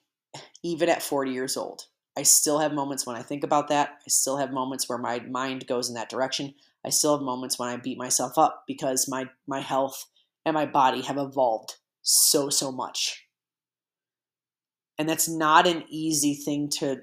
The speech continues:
to know or to realize. But again, it's an important thing to name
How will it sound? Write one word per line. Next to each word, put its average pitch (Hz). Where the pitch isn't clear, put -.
to 160
know 123
or 185
to 131
realize. 175
But 147
again, 139
it's 123
an 135
important 156
thing 147
to 147
name 131